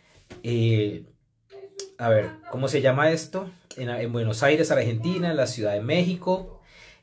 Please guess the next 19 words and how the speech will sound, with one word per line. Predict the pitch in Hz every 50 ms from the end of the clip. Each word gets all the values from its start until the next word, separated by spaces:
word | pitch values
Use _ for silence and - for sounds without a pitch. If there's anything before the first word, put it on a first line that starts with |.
| _
y | - 165 165 156 151
en | 147 139
cinco | 135 - 156 156 156 165 - - -
ciudades | - 147 135 123 127 131 135
de | 139 139 -
Colombia. | 127 117 120 135 143 139 139 139 156 170 175 175 - - -
Y | 123 117
bueno, | 110 110 104 98
ya | 95 110 110 107
más | - 127 -
o | 139
menos | 135 135 135 139 135 131
en | 120 110
un | 107 113
mes | 117 131 139 139 135 - -
vamos | - 123 123 123 127
a | 127
estar | 123 - 120 107 104 117
revelando | 123 123 123 113 110 110 107 101 107 107 117 120 120